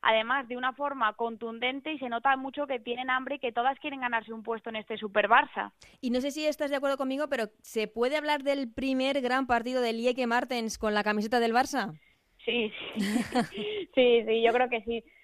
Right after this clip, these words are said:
Speaker 1: Por fin marcó su primer gol y solo hay que ver la jugada del gol de Toni
Speaker 2: De
Speaker 1: Duggan
Speaker 2: Toni, sí.
Speaker 1: para saber de, de lo que es capaz. Regateó hasta tres jugadoras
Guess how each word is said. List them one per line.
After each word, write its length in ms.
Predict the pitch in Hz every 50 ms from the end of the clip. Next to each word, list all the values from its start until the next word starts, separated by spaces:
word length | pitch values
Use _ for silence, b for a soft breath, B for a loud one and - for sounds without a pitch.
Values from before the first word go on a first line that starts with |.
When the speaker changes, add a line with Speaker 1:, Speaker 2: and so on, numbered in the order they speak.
| b b
Speaker 1:
Por 160 | - 247 240 -
fin 160 | - 269 269
marcó 480 | 285 285 285 285 277 285 285 277 277 269
su 180 | 269 277 247
primer 380 | 220 277 269 262 269 269 262 262
gol 240 | 254 269 269 294 320
y 220 | 311 262 240 233 214
solo 200 | - 254 240 247
hay 80 | 254
que 100 | 247 269
ver 140 | 262 262 254
la 100 | 262 262
jugada 300 | 254 - 269 262 254 247
del 200 | 240 247 240 240 233
gol 220 | 240 247 247 254
de 140 | 247 240 233
Toni 220 | - 247 254 247
Speaker 2:
De 60 | 240 247
Speaker 1:
Duggan 180 | 202 240 240
Speaker 2:
Toni, 340 | 254 - 185 175 170 165 - -
sí. 160 | - - - 175
Speaker 1:
para 260 | - 220 214 220 220
saber 320 | 226 226 226 226 226 226
de, 320 | 233 247 262 262 247 233 226
de 100 | 226 226
lo 120 | 226 220
que 60 | 208 196
es 80 | 190
capaz. 360 | _ 220 214 202 220 220 240
Regateó 380 | 247 247 233 226 220 214 - 220
hasta 180 | 226 - 247 240
tres 180 | 226 247 247 240
jugadoras 680 | - 262 254 240 240 240 233 240 247 247 254 269 269